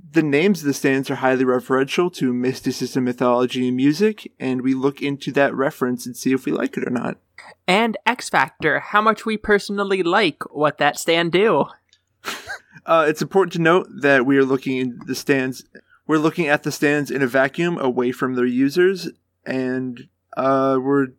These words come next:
Speaker 1: gonna have a bunch of spoilers. And our taste in music doesn't have to be the same as yours. Is that everything? I think that's everything. We're good to go.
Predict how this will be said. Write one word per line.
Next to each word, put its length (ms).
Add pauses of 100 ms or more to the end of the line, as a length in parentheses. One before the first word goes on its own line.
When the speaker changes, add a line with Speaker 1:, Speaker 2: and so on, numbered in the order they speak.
(140)
Speaker 1:
gonna 120
have 160
a 80
bunch 220
of 80
spoilers. 680 (340)
And 180
our 80
taste 300
in 80
music 300
doesn't 200
have 140
to 60
be 40
the 80
same 240
as 100
yours. 280
Is 80
that 160
everything? 420
I 60
think 160
that's 180
everything. 340
We're 120
good 180
to 60
go. 280